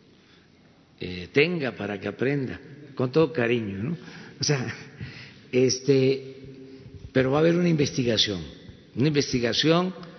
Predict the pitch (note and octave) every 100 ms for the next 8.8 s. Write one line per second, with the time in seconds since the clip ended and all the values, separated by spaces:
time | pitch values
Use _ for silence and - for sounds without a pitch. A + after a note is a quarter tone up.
0 | - - - - B2 A2+ D#3 E3+ F#3 -
1 | - - - - - - A2 B2 C#3 D3+
2 | - - - - G2+ F#2+ G2 A2 B2 A#2
3 | G2 G2+ G#2 F#2 E2+ E2+ - - - -
4 | - - - - F#2+ F#2+ F#2+ F2+ F2 F2+
5 | F#2+ B2+ C3 A#2 G#2 A#2 B2 - G2 A#2
6 | E3 - F3+ - - - - - - -
7 | F#2+ F2+ F2 E2+ E2 D#2 - - - F2
8 | A2+ G#2+ G#2 G2 A2+ A#2+ D3+